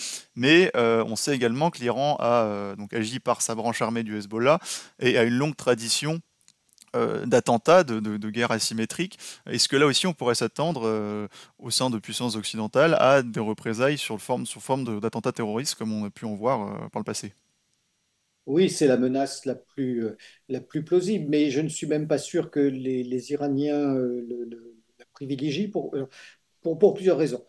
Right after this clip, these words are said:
Speaker 2: Euh, d'abord, euh, ils disposent quand même d'un, de, de, de capacités balistiques, euh, intéressantes. Ce qu'ils ont fait sur Israël en prévenant, euh, euh, en prévenant tout, tout, tous les pays occidentaux, euh,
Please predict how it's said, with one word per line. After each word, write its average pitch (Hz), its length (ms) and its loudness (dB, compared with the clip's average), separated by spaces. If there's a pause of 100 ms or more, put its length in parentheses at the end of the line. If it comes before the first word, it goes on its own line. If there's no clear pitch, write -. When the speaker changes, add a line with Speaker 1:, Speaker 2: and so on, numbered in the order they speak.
(280)
Speaker 2:
Euh, 135 720 0
d'abord, 170 560 4
euh, 143 200 0
ils 139 120 -6
disposent 160 400 -2
quand 143 120 -4
même 143 180 2
d'un, 127 300 -4
de, 120 280 -6
de, 113 160 -10
de 123 60 -10
capacités 143 540 -4
balistiques, 127 680 -10
euh, 110 420 -10 (320)
intéressantes. 147 640 0
Ce 156 100 -8
qu'ils 147 300 -8
ont 131 60 -2
fait 143 320 0
sur 135 260 -8
Israël 131 400 0
en 110 60 -4
prévenant, 139 760 2
euh, 104 140 -2 (360)
euh, 127 340 -6
en 127 40 -6
prévenant 135 440 -2
tout, - 260 -16
tout, 139 240 -10
tous 143 100 -10
les 131 100 -2
pays 127 200 -2
occidentaux, 143 800 2
euh, 120 520 -4